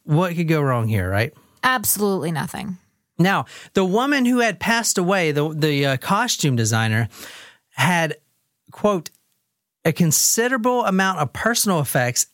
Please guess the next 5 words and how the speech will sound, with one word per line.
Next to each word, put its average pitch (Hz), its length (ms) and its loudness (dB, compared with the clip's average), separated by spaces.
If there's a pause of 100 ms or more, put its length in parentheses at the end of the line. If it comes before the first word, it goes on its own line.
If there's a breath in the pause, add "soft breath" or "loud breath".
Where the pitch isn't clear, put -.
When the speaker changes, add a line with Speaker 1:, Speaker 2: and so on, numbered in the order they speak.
Speaker 1:
and 226 320 0 (260 loud breath)
her 180 180 0
boyfriend's 127 1120 0 (380 loud breath)
personal 143 460 0
effects 127 500 -2